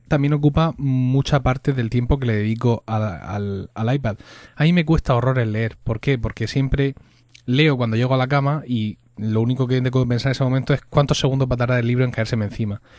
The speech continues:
Entonces, sin embargo, ahora con el iPad, pues aprovecho para leer más cosas. ¿Y qué es lo que leo? Pues, por ejemplo, artículos largos de las noticias que he pasado a Instapaper, que es un servicio fantástico. La aplicación buena es de pago, pero merece la pena.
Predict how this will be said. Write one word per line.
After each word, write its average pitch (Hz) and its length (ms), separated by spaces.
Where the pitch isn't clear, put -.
Entonces, 127 300
sin 151 80
embargo, 143 260
ahora 147 240
con 127 140
el 123 140
iPad, 151 260
pues 117 160
aprovecho 117 400
para 113 160
leer 110 200
más 104 140
cosas. 110 360
¿Y 113 80
qué 135 80
es 143 40
lo 143 120
que 135 100
leo? 135 240
Pues, 120 120
por 117 120
ejemplo, 120 440
artículos 143 480
largos 139 360
de 120 80
las 113 100
noticias 131 500
que - 140
he - 20
pasado 117 520
a 104 400
Instapaper, 120 720
que 117 100
es - 180
un 123 160
servicio 123 320
fantástico. 131 680
La 120 100
aplicación 120 600
buena 123 320
es 117 60
de 120 100
pago, 135 300
pero 113 160
merece 110 240
la 120 100
pena. 160 300